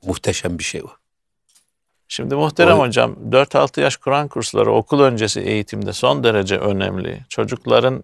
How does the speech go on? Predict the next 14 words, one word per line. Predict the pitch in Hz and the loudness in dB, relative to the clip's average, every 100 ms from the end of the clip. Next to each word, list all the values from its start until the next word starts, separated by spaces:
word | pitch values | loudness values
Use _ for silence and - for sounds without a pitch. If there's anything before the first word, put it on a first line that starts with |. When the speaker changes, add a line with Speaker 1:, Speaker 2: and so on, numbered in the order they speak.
| - | -6
Speaker 2:
e, | 117 | -2
artık | 107 110 120 - 131 - - - | 4 4 4 2 -4 -4 -18 -6
bilinç | 107 131 135 - - - - _ _ _ | -4 -2 -4 -4 -4 -8 -16 _ _ _
kazandığı | - 104 120 120 117 143 | 0 4 4 2 2 2
yaşların | 117 104 - 110 107 117 117 | 2 2 0 0 -2 0 2
nereleri | 127 120 107 107 | 4 4 2 2
olduğunu | 104 95 101 98 98 98 | 2 0 -4 -4 -6 -8
bilimsel | 107 123 117 - 131 | -8 -8 -4 0 0
olarak | 101 98 139 147 - | 0 -2 -4 -4 -4
daha | 113 131 | -2 -2
farklı | - 113 - 123 120 | 0 0 0 -2 -2
tespitler | - 113 - 110 - 120 | -2 -4 -4 -12 -2 0
ortaya | 113 98 - - | 2 0 -6 -16
çıkıyor. | - - _ - - | -14 -14 _ -10 -10